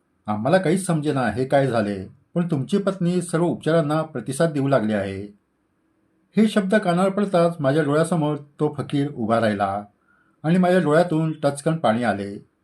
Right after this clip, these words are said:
तिथूनच आम्ही सर्वांनी श्री साईनाथांना हात जोडले. पुढे काही दिवसांनी पत्नीस आयसीयूतून बाहेर आणले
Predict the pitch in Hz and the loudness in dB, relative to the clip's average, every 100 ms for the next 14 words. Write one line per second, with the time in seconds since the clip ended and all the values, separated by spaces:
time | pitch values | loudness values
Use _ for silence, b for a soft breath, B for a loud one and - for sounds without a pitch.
0 | _ _ _ _ 156 151 170 214 202 185 | _ _ _ _ -4 0 2 4 4 4
1 | 175 170 165 147 156 160 151 151 165 151 | 4 2 2 0 4 4 2 -2 -2 -2
2 | 123 123 135 147 143 143 107 113 113 101 | -2 -2 -2 0 -2 -2 0 0 0 -4
3 | 95 95 101 95 - _ _ _ _ _ | -4 -6 -10 -14 -20 _ _ _ _ _
4 | _ _ _ - 170 190 170 170 175 185 | _ _ _ 0 2 4 4 4 2 2
5 | 175 170 165 156 156 160 127 113 117 139 | 2 0 -2 -2 -2 -2 -2 -2 -2 -2
6 | 165 151 110 117 113 101 101 104 104 | -2 0 2 2 2 0 -2 -6 -10